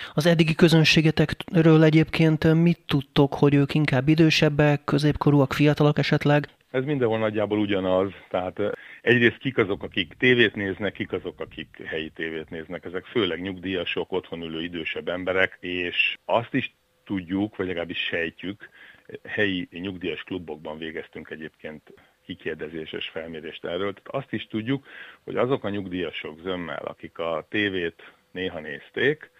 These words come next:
Speaker 2: ugye állandó nézők nem igen voltak, de akik néha nézték a tévét, azok ugyanúgy elolvassák a városi újságot is.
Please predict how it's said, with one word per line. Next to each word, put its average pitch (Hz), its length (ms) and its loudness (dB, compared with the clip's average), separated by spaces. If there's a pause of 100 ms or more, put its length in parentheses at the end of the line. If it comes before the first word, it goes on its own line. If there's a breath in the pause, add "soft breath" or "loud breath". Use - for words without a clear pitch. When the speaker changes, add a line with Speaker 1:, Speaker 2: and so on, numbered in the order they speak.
(420 soft breath)
Speaker 2:
ugye 85 200 -6
állandó 90 500 0
nézők 85 440 -12
nem 80 120 -16
igen 78 240 -14
voltak, 113 380 -6
de 117 140 0
akik - 300 -4
néha 98 240 -2
nézték 87 400 -10
a 80 60 -10
tévét, 120 420 -4
azok 135 220 -8
ugyanúgy 107 280 -2
elolvassák 95 640 -2
a 90 60 -6
városi 85 420 -8
újságot 76 640 -10
is. - 320 -12